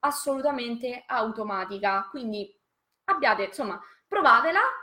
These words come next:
per poter dire sì o no, per poter dare un parere e soprattutto provatela per un tempo significativamente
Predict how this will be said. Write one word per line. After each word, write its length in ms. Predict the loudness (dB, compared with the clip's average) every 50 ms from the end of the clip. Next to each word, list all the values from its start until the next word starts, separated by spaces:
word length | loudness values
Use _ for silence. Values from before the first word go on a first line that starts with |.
| -4 2
per 200 | 2 2 2 2
poter 300 | -2 0 0 0 -2 -2
dire 400 | -6 -4 0 2 2 2 2 0 -4
sì 400 | -10 -8 -8 -6 -8 -8 -12 -14 -10
o 100 | -8 -4
no, 400 | -2 0 2 2 2 2 2 2
per 160 | 0 -2 -2
poter 280 | -4 -4 -2 -2 -2 0
dare 180 | 0 0 0 -2
un 100 | -4 -8
parere 600 | -8 -6 -2 0 0 0 0 -2 -4 -6 -8 -4
e 160 | -2 -2 -2
soprattutto 520 | 0 -2 -4 -4 -4 -6 -6 -2 -2 -2
provatela 460 | -2 0 2 4 4 4 4 2 2 2
per 120 | 2 0
un 100 | 0 0
tempo 320 | -2 -2 -4 -4 -2 -4 -4
significativamente 1300 | -4 -4 -6 -8 -8 -6 -2 -2 -2 -2 -2 -6 -4 -4 -4 -4 -4 -6 -6 -6 -2 -2 -2 -2 -4